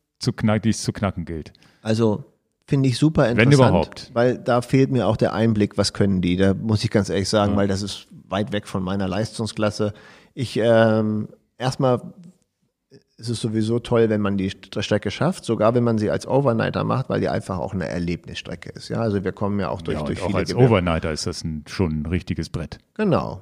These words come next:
Speaker 2: Also ist ja klar, wenn du den einen Tag zweitausendfünfhundert Höhenmeter machst und am nächsten Tag nochmal zweitausend, das ist auch gut.
Speaker 1: Ja, ja.
Speaker 2: Da brauchen wir jetzt ja nichts uns verstecken. Aber mich interessiert das natürlich auch, ähm, was können die Profis da fahren? Gibt's Leute, die unter zehn fahren können? Ich bin da sehr, äh,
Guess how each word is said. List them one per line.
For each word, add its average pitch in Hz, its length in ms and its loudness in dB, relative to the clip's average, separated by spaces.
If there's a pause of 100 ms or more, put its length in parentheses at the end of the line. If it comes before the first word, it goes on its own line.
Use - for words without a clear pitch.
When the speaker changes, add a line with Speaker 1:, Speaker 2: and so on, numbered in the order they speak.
(120)
Speaker 2:
Also 113 300 0 (420)
ist - 160 -12
ja 135 100 -4
klar, 147 280 2
wenn 95 80 0
du 92 80 0
den 92 100 -2
einen 101 260 -2
Tag 104 220 -6
zweitausendfünfhundert 101 880 -4
Höhenmeter 110 400 -2
machst 127 260 -4
und 123 60 -2
am 113 80 -2
nächsten 104 260 -4
Tag 104 160 -4
nochmal 147 240 0
zweitausend, 98 680 -6
das 92 120 -2
ist 98 140 0
auch 165 260 0
gut. - 360 -8
Speaker 1:
Ja, 90 180 -2 (180)
ja. 92 80 -10
Speaker 2:
Da 87 120 -8
brauchen 85 280 -4
wir 87 80 -2
jetzt - 140 -4
ja 95 80 -2
nichts 104 240 -2
uns - 140 -10
verstecken. - 380 -8
Aber 120 320 4 (480)
mich 110 200 2
interessiert 127 460 2
das 110 80 0
natürlich 107 460 0
auch, 135 500 0
ähm, 110 320 -4 (180)
was - 200 -8
können 110 260 0
die 101 80 0
Profis 104 420 -6
da 95 120 -4
fahren? 117 420 0
Gibt's - 220 -8
Leute, 110 280 -2
die - 80 -4
unter 107 260 -4
zehn 113 300 -4
fahren 120 280 -4
können? 127 340 -2
Ich - 180 -10
bin 113 180 -2
da 110 200 2
sehr, 104 640 0
äh, 50 180 -12